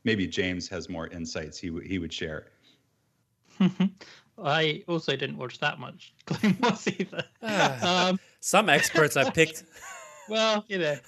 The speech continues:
Speaker 2: but
Speaker 3: <laughs>
Speaker 2: I, I watched, I watched a few of those, like, YouTube catch-up episodes that they stick on, especially for me, like, these kind of people that are like, "Oh, there's a new character."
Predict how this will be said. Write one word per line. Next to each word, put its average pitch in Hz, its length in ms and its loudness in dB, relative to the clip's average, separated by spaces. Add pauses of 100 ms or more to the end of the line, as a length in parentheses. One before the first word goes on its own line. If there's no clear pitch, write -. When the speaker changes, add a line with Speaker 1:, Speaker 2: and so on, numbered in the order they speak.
Speaker 2:
but 190 380 0
Speaker 3:
<laughs> - 40 -12
Speaker 2:
I, 208 220 0
I - 20 2
watched, 240 300 0
I 220 80 0
watched 220 280 -2
a 196 40 -4
few 190 240 0
of 170 80 -4
those, 165 260 0
like, 147 320 -2
YouTube 147 480 -6
catch-up - 600 -6 (340)
episodes 135 580 -4
that 147 120 -12
they 135 80 -10
stick - 340 -6
on, 131 300 -6
especially 143 400 -6
for 131 160 -6
me, 131 380 -6
like, 143 180 -10
these 143 180 -6
kind 143 160 -2
of 135 80 -4
people 135 300 -2
that 143 100 -4
are 135 80 -2
like, 127 160 -6
"Oh, 214 140 0
there's 139 120 -2
a 147 60 -6
new 139 140 -4
character." 151 500 -6